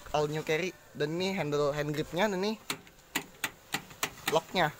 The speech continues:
Dia belum central lock ya. Kalau mau central lock harus pasang aftermarket. Dan untuk pengaturan jok nggak ada ya, dia fix semua, serba fix. Dan ini, ini ya,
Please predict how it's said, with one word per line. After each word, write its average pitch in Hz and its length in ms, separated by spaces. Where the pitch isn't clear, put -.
Dia 185 240
belum 190 160
central 190 400
lock - 80
ya. 196 160
Kalau 180 160
mau 190 160
central 196 240
lock 233 160
harus 202 160
pasang 214 240
aftermarket. 190 560
Dan 170 320
untuk - 160
pengaturan 165 400
jok 190 160
nggak 156 240
ada 196 80
ya, 170 160
dia 170 80
fix - 400
semua, 202 320
serba 160 320
fix. - 480
Dan 165 240
ini, 196 320
ini 208 80
ya, 190 80